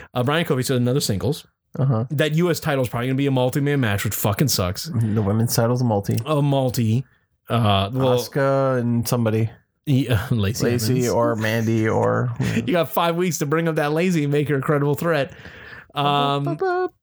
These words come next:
Speaker 1: I don't know who the fuck the Usos are gonna wrestle.
Speaker 2: I might be, I might put her entrance music at the beginning of this episode,
Speaker 1: <laughs>
Speaker 2: just so you know.
Speaker 1: Bam, bam, bam. Like, whenever I hear that, I don't know who the fuck song it is. And I hear it every week. I'm like, "Who the fuck is this?" Like that,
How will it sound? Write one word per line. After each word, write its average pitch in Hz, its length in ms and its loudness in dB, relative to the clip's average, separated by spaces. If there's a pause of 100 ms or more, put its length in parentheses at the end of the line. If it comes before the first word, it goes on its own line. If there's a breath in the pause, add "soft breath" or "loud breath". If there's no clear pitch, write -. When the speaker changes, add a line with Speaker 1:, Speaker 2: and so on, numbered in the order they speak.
(200)
Speaker 1:
I 151 100 0
don't 185 100 2
know 196 60 2
who 220 60 2
the 165 80 0
fuck - 200 -2
the 113 80 -4
Usos 208 360 0
are 131 60 -2
gonna 117 140 0
wrestle. 165 420 0
Speaker 2:
I - 40 0
might 135 180 2
be, 110 200 -2
I - 60 0
might 127 220 0
put 123 140 0
her 113 120 2
entrance 110 300 0
music 110 260 0
at - 40 0
the 110 40 0
beginning 113 280 0
of 117 80 -2
this - 40 0
episode, 147 360 0
Speaker 1:
<laughs> - 40 -6
Speaker 2:
just 113 140 -4
so 110 40 -2
you 113 80 0
know. 123 140 0 (720 loud breath)
Speaker 1:
Bam, 151 340 -2 (140)
bam, 151 300 0 (120)
bam. 156 400 -2
Like, 156 140 0
whenever 226 240 0
I 170 40 0
hear 196 140 0
that, 262 160 -2
I 147 100 0
don't 175 280 -2
know 160 100 0
who 156 180 -2
the 143 120 0
fuck - 260 -2
song 131 340 -2
it 110 80 -2
is. 113 120 -2 (180 loud breath)
And 165 80 -4
I 180 60 0
hear 208 160 -2
it - 100 -8
every 147 300 0
week. 147 280 0
I'm 117 120 -2
like, 113 160 -2
"Who 220 140 2
the - 120 -2
fuck 330 240 -2
is 381 200 0
this?" 110 320 -2
Like 120 180 0
that, 113 160 0